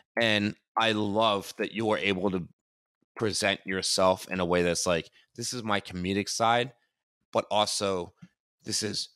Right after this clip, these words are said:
who I am from an artist perspective, like, from a serious side. This is my passion, what I love to do."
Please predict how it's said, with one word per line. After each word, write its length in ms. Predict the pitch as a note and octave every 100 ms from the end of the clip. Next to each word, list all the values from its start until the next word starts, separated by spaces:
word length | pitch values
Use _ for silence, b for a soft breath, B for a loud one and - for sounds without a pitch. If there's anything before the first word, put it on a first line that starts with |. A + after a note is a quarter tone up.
| _
who 180 | A#2+ G#2
I 120 | F#2+ -
am 360 | G2 F#2+ F#2 E2+
from 460 | - G#2 F2 F2 -
an 120 | E2 E2 -
artist 360 | G2+ G2+ -
perspective, 720 | F#2+ - - E2+ - D#2 - - _
like, 240 | F2 D#2+ -
from 160 | D2+
a 60 | D#2
serious 500 | - - F#2+ F2+ -
side. 240 | D#2+ D#2
This 200 | E2+ D#2+
is 280 | D2 C#2 - - _ _ _ _ _ _
my 140 | - - -
passion, 460 | G#2 F#2+ G2+ F2
what 120 | E2 D#2
I 60 |
love 260 | D2 D2+ C2+
to 80 | D2+
do." 240 | D2